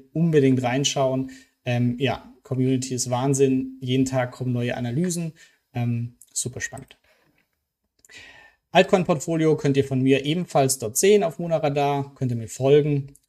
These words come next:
und seht, was ich diesen Monat nachgekauft habe. Entwicklung Gesamtvermögen.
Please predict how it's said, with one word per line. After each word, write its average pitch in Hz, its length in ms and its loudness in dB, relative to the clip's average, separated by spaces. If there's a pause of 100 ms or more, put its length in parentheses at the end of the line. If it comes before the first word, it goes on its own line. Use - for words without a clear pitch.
(160)
und 113 160 -8
seht, 117 440 -6
was 113 280 -2
ich - 140 -14
diesen 113 240 -8
Monat 117 300 -10
nachgekauft - 640 -8
habe. - 100 -20 (840)
Entwicklung 156 440 4
Gesamtvermögen. 190 800 2